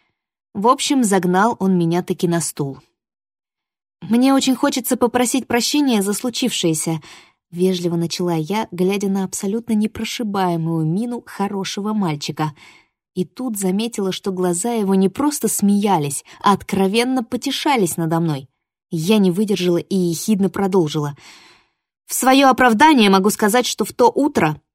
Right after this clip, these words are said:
луна была полной, на календаре пятница тринадцатого, и вообще я и сковородка остались без присмотра».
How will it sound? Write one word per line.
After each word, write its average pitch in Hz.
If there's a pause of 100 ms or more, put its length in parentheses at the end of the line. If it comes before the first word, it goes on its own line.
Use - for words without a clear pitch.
(200)
луна 269
была 220
полной, 175
на 233
календаре 240
пятница 269
тринадцатого, 170 (380)
и 269
вообще 269
я 233
и 233
сковородка 247
остались 269
без 220
присмотра». 165